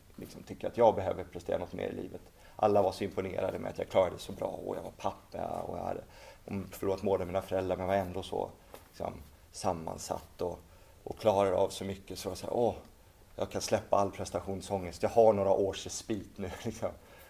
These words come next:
Det inte behöver bli så där fantastiskt som jag tänkt jag ska bli eller uppnå de där sakerna som jag hade lärt mig. För det är en sån här sak jag fick med mig, att jag måste prestera för att, för att få vara någon. Så då kunde jag släppa det lite.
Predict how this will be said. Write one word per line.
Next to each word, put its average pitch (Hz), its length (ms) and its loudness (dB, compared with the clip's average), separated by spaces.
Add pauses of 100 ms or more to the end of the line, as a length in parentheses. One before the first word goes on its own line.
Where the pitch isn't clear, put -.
(100)
Det 110 100 4
inte 104 220 0
behöver 101 300 4
bli 90 220 -4
så - 140 -6
där 90 60 6
fantastiskt - 760 6
som 104 100 -2
jag 92 120 -2
tänkt 92 280 -2
jag - 100 -6
ska 92 280 4
bli 90 220 -4
eller 82 280 -6
uppnå 104 340 0
de 92 100 0
där 90 120 2
sakerna 92 440 -2
som - 140 -10
jag 90 80 -4
hade 92 140 0
lärt 90 280 2
mig. - 100 -4
För - 100 2
det 123 60 6
är 117 40 8
en 104 60 6
sån 104 100 -4
här - 80 -2
sak - 280 -4
jag - 80 -2
fick - 180 -10
med 107 240 6
mig, 85 100 -4
att - 60 -12
jag 101 100 0
måste - 360 -6 (400)
prestera 113 640 2
för - 140 -4
att, - 200 -8 (160)
för 90 120 -4
att - 100 -10
få 113 120 -4
vara 110 320 8
någon. 92 160 -6 (2250)
Så - 160 2
då 107 100 10 (800)
kunde 95 160 -8
jag 85 60 -6
släppa - 360 -2
det 92 140 0
lite. 90 320 -6